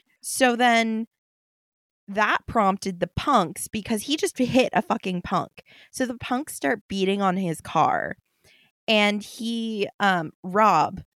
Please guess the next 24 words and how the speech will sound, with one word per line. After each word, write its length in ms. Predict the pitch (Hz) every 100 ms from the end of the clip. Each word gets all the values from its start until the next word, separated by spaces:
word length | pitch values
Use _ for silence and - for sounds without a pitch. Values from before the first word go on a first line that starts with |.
| _
is 200 | 214 220
like, 220 | 226 185 185
"Dude, 240 | 247 185
we 140 | 196
need 200 | 208 220
to 140 | - 240
get 200 | 214 -
out 300 | 165 190 220 180
of 160 | 170
here." 300 | - 156 156 180
Elise 360 | 208 233 -
is 80 | 190
also 280 | 175 196 185
screaming. 300 | - 180 165
She's 180 | - 185
like, 180 | 190 185
"Uh, 140 | -
can 140 | - 202
we 120 | 240
please 280 | - 165 202
just 160 | 190 -
go 160 | 160
home, 300 | 165 135 196
please?" 440 | 196 151 175 247